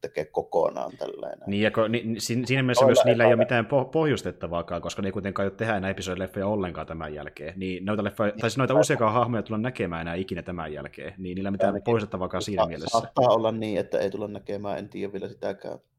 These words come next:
Speaker 1: En usko ihan varmaksi. Ja ihan täysin sitä, että sä, Filoni voi puhua mitä puhuu, mutta mä aivan varma, että Disneyllä on jonkunlaiset suunnitelmat jo seuraaviin Star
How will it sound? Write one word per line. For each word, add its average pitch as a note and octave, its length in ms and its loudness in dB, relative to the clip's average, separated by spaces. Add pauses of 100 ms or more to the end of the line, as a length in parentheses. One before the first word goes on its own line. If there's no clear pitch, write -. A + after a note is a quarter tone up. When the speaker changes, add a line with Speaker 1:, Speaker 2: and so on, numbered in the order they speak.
(140)
Speaker 1:
En F#3+ 180 -4
usko - 260 -8
ihan F#2+ 260 -10
varmaksi. F#2+ 440 -2
Ja - 60 -2 (2000)
ihan F#2+ 260 0
täysin F#2 360 2
sitä, - 280 -2
että - 200 -4
sä, F2 100 0 (340)
Filoni G2+ 380 2
voi F#2+ 120 2
puhua F#2+ 320 -4
mitä F2+ 300 -4
puhuu, F2+ 420 -6
mutta E2+ 220 -10
mä F2 100 -2
aivan F2 300 -2
varma, F2 240 -2
että - 140 -16
Disneyllä F2 420 -6
on F2 140 -2
jonkunlaiset F#2+ 580 4
suunnitelmat - 640 -6
jo - 60 -12
seuraaviin - 580 -6
Star - 260 -8